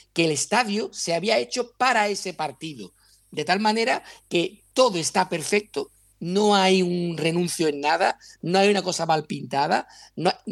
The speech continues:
no hay nada, absolutamente nada. Parece como que ese estadio lo han construido para ese partido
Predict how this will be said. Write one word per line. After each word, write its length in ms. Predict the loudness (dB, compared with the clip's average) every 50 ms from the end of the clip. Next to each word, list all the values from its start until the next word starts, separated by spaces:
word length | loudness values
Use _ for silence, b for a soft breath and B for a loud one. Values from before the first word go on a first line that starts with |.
| -12 -8
no 120 | -2 -2 -2
hay 80 | 0 0 0
nada, 340 | 0 0 0 -2 -4 -8 _ -4
absolutamente 440 | -2 -2 0 0 0 0 0 2
nada. 160 | 0 0 0 2
Parece 300 | 2 0 0 0 0 0
como 220 | 2 2 2 0
que 200 | -2 -2 -2 -2
ese 140 | 0 -2 -4
estadio 420 | -2 0 0 0 2 0 -2 -2 B B B B _
lo 140 | 0 2 2
han 100 | 2 2
construido 540 | 2 0 2 2 2 2 0 0 -4 -2 _
para 200 | 2 4 4 4
ese 200 | 2 2 0 -2
partido 460 | -2 -2 -4 -4 -4 -6 -6 -6 -8